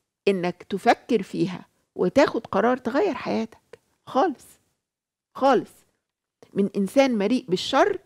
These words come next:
إلى إنسان مليء بالمحبة للغير.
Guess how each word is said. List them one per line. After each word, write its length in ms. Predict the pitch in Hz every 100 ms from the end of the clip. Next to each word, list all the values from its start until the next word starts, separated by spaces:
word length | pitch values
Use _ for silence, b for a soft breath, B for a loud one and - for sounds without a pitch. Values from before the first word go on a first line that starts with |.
| _ _ _ _ 226
إلى 200 | 220 -
إنسان 360 | 175 214 208
مليء 300 | 180 170 202 175
بالمحبة 520 | 170 175 - 208 65
للغير. 460 | - - - -